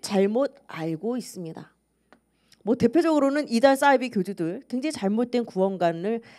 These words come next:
갖고 있죠. 자, 첫 번째로 사람들이 착각하는 것이 뭐면은 내가 어떠한 종교를 좀 하나 갖고 있으면 다 각자에게 좀 맞는 종교가 있지 않겠냐?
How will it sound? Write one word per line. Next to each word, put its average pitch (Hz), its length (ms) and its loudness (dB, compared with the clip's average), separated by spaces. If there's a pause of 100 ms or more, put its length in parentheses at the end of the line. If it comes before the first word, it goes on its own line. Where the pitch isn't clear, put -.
(140)
갖고 185 360 -10
있죠. 147 580 -10 (460)
자, - 220 -14
첫 - 160 -16
번째로 262 640 2 (180)
사람들이 359 480 0
착각하는 349 480 -2
것이 254 200 0
뭐면은 185 600 -2 (280)
내가 311 340 12
어떠한 339 540 10
종교를 339 500 6
좀 311 140 2
하나 330 220 4
갖고 220 360 -4
있으면 180 880 0 (560)
다 - 300 -4
각자에게 370 500 4
좀 359 140 0
맞는 330 320 4
종교가 285 340 4
있지 - 180 2
않겠냐? 190 640 -2